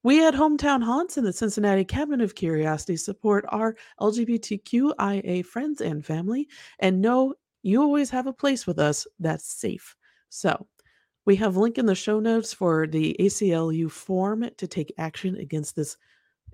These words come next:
extremely atrocious, stupid bill that they keep trying to put on the stupid House floor. So, okay.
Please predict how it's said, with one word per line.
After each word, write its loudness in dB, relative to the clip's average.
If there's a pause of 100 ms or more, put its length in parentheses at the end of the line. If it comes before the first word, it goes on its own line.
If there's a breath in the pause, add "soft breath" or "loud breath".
(140)
extremely 0
atrocious, 0 (280)
stupid 2
bill 0 (380)
that 0
they -2
keep -2
trying 0
to 2
put 2 (360)
on -2
the -8
stupid -4
House -6
floor. -10 (440 soft breath)
So, -6 (680)
okay. -2